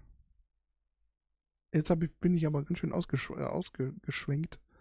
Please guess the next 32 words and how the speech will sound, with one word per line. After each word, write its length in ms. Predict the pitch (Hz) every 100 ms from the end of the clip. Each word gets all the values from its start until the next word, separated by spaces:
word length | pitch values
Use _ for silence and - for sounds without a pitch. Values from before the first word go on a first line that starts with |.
| - _ _ _ _
Na, 120 | 165
wie 60 | 165
kam 200 | - 175
ich 80 | 180
denn 140 | 160
jetzt 200 | 156 -
zu 140 | -
den 220 | 151 131 123
Wahlen 420 | 170 - 143 135
überhaupt? 480 | 147 135 135 - 294 285
Ähm, 260 | 156 143 226
ich 100 | -
kam 200 | 151 156
über 280 | 156 147 - - _ _ _ _ _ _ _ _
verschiedene 680 | - 147 - 170 185 -
Auto-, 440 | - 185 - 226 -
<laughs> 40 |
ich 140 | 160 -
kam 240 | - 202
übers 500 | - 180 - 175 - - -
Autofahren, 920 | 165 208 - 220 - 165 208 220 208 - - - - -
über, 480 | - 165 160 160 160
über, 520 | 170 180 160 156 156
wie 100 | 156
kam 220 | 151 180 190
ich 60 |
denn? 200 | 165 156
Wir 60 | 160
sind 260 | 156 170
heute 280 | 156 165 -
im 380 | 151 151 165 156
Landtag. 440 | 151 185 190 175